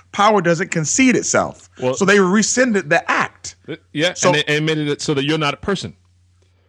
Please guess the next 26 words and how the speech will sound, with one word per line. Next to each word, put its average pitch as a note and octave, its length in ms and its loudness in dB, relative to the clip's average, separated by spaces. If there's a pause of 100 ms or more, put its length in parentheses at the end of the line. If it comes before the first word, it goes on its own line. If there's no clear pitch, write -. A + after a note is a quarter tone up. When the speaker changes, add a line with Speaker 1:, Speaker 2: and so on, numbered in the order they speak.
(400)
Speaker 1:
Correct. - 560 -8 (360)
Speaker 2:
People G3+ 260 0
were F3 120 0
owed D#3+ 300 0
and C3 140 -4
you D3 120 -2
are C#3 60 -2
not C3 160 -2
a - 20 -8
person. B2+ 360 -6 (280)
But B3 300 0
I E3+ 80 0
have A#3+ 160 0
a G#3 60 -4
problem F3+ 500 -2
with C3+ 480 -2 (320)
even E3+ 260 0
the D3+ 120 0
addressing B2 680 -4
of, B2+ 220 -6
uh, C3 140 -14
you F3 100 -4
know, F3+ 80 0
you F3 160 0
and F#3+ 120 -2
I D3 320 -2